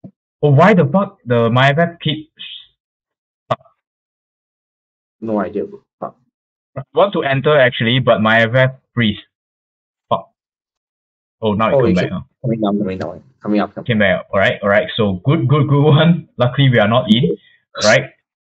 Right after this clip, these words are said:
Speaker 1: So thanks for the freeze for my F F. Thanks. All right, it's keep coming back up.
Speaker 2: But,
Speaker 1: It create,
Speaker 2: uh,
Speaker 1: it create a
Speaker 2: let's
Speaker 1: bottom
Speaker 2: look for
Speaker 1: weight.
Speaker 2: another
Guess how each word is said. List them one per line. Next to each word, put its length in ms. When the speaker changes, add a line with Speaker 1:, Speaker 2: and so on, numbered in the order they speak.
Speaker 1:
So 200
thanks 360
for 180
the 220
freeze 320
for 180
my 280
F 300
F. 560
Thanks. 560
All 80
right, 180
it's 120
keep 160
coming 320
back 260
up. 220
Speaker 2:
But, 300
Speaker 1:
It 120
create, 260
Speaker 2:
uh, 80
Speaker 1:
it 140
create 200
a 80
Speaker 2:
let's 60
Speaker 1:
bottom 320
Speaker 2:
look 160
for 20
Speaker 1:
weight. 160
Speaker 2:
another 240